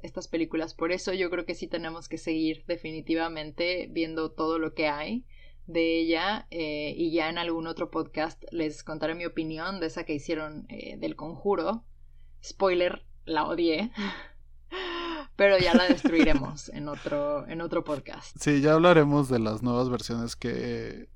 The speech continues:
Speaker 2: eh, fuera de la de Guatemala, que no es una película de horror, pero para lo que intentaba hacer me parece bastante
Speaker 1: Ujú.
Speaker 2: exitosa.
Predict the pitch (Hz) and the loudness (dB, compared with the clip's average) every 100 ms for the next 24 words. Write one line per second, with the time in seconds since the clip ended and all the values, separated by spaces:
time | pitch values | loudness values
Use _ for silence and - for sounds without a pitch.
0 | - 135 123 123 180 208 254 160 120 113 | -12 -2 -2 4 6 8 8 6 6 2
1 | 113 - 117 120 127 123 120 113 - 143 | 0 0 0 2 2 2 -2 -4 -8 -4
2 | 135 143 175 175 - 156 151 143 127 120 | 0 4 4 2 0 0 4 4 4 2
3 | - 120 113 107 117 120 120 113 - - | 4 2 2 2 2 2 0 0 -2 -6
4 | - 113 113 120 - 127 127 123 120 123 | 2 4 4 2 2 2 2 -2 2 4
5 | 135 147 - 131 135 - 117 - 127 117 | 6 6 6 4 2 2 -2 0 0 0
6 | 110 104 135 120 - 113 160 | -2 -2 -6 -8 -10 -6 -6